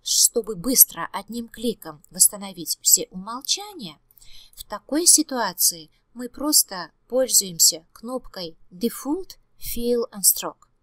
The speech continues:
или просто клавиша "D" на клавиатуре. Для новой линии мы нажимаем "D" или эту кнопку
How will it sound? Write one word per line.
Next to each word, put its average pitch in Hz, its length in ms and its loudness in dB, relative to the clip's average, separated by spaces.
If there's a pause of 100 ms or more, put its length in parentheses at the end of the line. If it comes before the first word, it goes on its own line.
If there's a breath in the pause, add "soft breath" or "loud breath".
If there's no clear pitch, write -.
(640 loud breath)
или 339 180 0
просто 339 380 2
клавиша 233 640 0 (120)
"D" 185 380 -2
на 175 100 -14
клавиатуре. 160 720 -16 (800 soft breath)
Для 208 200 -6
новой 175 480 -6
линии 214 580 -8 (240)
мы 208 120 -6
нажимаем 165 640 -6
"D" 247 280 -2 (260)
или 185 220 -12
эту 175 320 -12
кнопку 170 640 -10